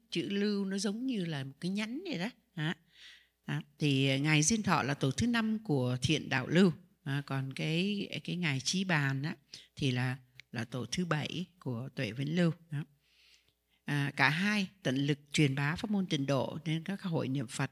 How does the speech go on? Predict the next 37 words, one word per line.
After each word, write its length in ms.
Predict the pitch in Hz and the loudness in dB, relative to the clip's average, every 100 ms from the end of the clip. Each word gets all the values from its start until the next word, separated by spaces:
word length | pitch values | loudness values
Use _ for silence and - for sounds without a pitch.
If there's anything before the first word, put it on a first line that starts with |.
| - | -4
như 140 | 160 | -6
tổ 180 | - 120 | -2 -2
chức 260 | - 208 196 | -2 0 2
liên 180 | 175 | 4
xã 420 | 175 - - - 254 | 4 4 2 -2 -2
của 100 | 139 | 0
ngài 120 | 127 | 0
Tuệ 200 | 127 127 | 0 -2
Viễn 300 | 123 151 233 | 0 -2 -2
đời 180 | 185 131 | -2 -2
Long 180 | 147 156 | -2 -2
Tấn. 300 | - 180 277 - - - - _ | 4 4 4 -4 -14 -18 -20 _
Hơn 380 | 175 165 165 156 | 6 6 4 2
nữa, 300 | 151 - 226 | 0 -2 0
đời 160 | 139 131 | 0 2
nhà 140 | 127 | -2
Tống 340 | - 143 180 | 0 -2 -2
thì 100 | 214 | -4
Tịnh 220 | 135 131 131 | -2 -2 -2
Độ 140 | 131 | 0
giáo 260 | 156 165 214 | 2 0 2
trở 140 | 151 | 2
thành 160 | 151 147 | 2 0
pháp 160 | 220 | -2
môn 160 | 226 190 - | -2 -2 -2
tu 120 | 190 | 0
hành 220 | 170 143 151 | 0 -4 -8
rất 140 | 269 - | -12 -10
là 80 | 175 | -8
phổ 220 | - 123 | -4 -4
thông 320 | - 185 170 - - - - - | -2 0 0 -4 -14 -18 -6 -2
cho 100 | 151 | 0
các 280 | 180 208 | 0 0
tông 160 | 160 143 | 0 -2
phái 180 | 147 156 | -2 -2
khác 320 | - 214 220 | -2 -4 0
nữa 280 | 165 - | 0 0